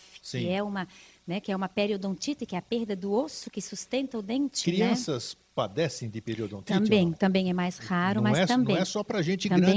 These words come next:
Speaker 1: grande,
Speaker 2: não,
Speaker 1: então, né?
Speaker 2: não, não.
Speaker 1: Essas
Speaker 2: Todo
Speaker 1: coisas
Speaker 2: mundo.
Speaker 1: feias que a gente pode ver na
Speaker 2: Tudo
Speaker 1: internet, de
Speaker 2: feio.
Speaker 1: uma
Speaker 2: É,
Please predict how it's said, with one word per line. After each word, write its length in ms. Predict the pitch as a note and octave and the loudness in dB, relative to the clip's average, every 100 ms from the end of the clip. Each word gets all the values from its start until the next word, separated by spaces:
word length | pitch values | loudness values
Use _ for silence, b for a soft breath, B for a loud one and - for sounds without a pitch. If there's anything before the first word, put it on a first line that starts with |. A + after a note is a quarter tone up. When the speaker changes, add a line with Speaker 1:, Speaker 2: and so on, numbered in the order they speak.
| G#3 | 6
Speaker 1:
grande, 20 | |
Speaker 2:
não, 60 | F3+ | 6
Speaker 1:
então, 200 | D3 G#2 | 4 2
né? 100 | A#2+ | 0
Speaker 2:
não, 220 | F3 E3 | 2 2
não. 420 | D#3+ F3 D#3+ D#3 - - | 2 6 6 4 -4 -6
Speaker 1:
Essas 180 | - | -2
Speaker 2:
Todo 80 | G#3 | 4
Speaker 1:
coisas 240 | A3+ D#3+ - | 4 4 2
Speaker 2:
mundo. 80 | |
Speaker 1:
feias 300 | D3+ F3+ E3 | 4 4 4
que 60 | D#3 | 0
a 40 | |
gente 160 | D3 C3 | -2 0
pode 220 | D3 C#3 | 0 2
ver 140 | B2+ C#3 | 0 2
na 80 | G3 | 2
Speaker 2:
Tudo 80 | |
Speaker 1:
internet, 380 | B3+ C#4 A#2+ C#3+ | 4 2 4 2
de 40 | G3 | 2
Speaker 2:
feio. 100 | F3+ | 0
Speaker 1:
uma 100 | |
Speaker 2:
É, 20 | B2+ | 2